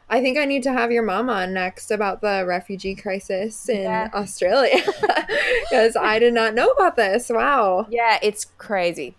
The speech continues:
Speaker 2: Yeah. A-, actually, your, the U S is taking a bunch of our refugees at the moment. Well, I mean, the Trump thing kinda screwed that up. We had
Speaker 1: Yeah.
Speaker 2: a deal with the U S
Speaker 1: <laughs>
Speaker 2: where a bunch of our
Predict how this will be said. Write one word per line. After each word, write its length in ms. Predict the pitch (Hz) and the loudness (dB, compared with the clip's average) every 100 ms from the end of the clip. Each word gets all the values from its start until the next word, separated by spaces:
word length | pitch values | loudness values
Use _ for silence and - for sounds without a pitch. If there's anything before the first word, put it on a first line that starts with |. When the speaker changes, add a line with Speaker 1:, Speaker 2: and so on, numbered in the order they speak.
| _ | _
Speaker 2:
Yeah. 260 | 196 156 - - | -2 -2 -2 -2
A-, 140 | 240 | 0
actually, 300 | 277 - 294 | 0 0 -4
your, 300 | 233 240 233 - | 2 4 4 0
the 180 | 202 | -6
U 200 | 226 247 | -2 2
S 220 | 208 208 190 | 2 2 -4
is 120 | - | -8
taking 340 | 202 185 190 | -8 -6 -8
a 60 | 180 | -8
bunch 240 | 180 196 | -10 -10
of 100 | 185 | -12
our 220 | 170 170 | -10 -6
refugees 640 | 170 165 170 175 170 170 - | -6 -8 -10 -8 -6 -8 -8
at 180 | 175 - | -8 -8
the 40 | 165 | -8
moment. 400 | 165 165 165 - | -8 -8 -12 -12
Well, 420 | 180 190 175 175 - | -2 0 0 -2 -4
I 80 | 202 | -4
mean, 240 | 196 185 | -4 -6
the 120 | 196 196 | -6 -4
Trump 280 | 233 208 | -2 -4
thing 280 | - 180 170 | -4 -10 -8
kinda 320 | 170 175 160 | -8 -8 -8
screwed 340 | 165 - 170 165 | -10 -10 -10 -8
that 160 | 170 | -8
up. 180 | 135 170 - | -8 -8 -8
We 80 | |
had 160 | 214 233 | -2 -2
Speaker 1:
Yeah. 60 | 196 | 0
Speaker 2:
a 20 | |
deal 220 | 190 180 | -2 -2
with 160 | 175 - | -2 -4
the 100 | - | -12
U 120 | 165 | -10
S 300 | 165 165 - | -8 -8 -10
Speaker 1:
<laughs> 40 | - | -8
Speaker 2:
where 280 | 175 160 - | -4 -4 -4
a 60 | |
bunch 220 | 226 170 - | -6 -8 -8
of 120 | 180 | -8
our 240 | 160 160 | -8 -8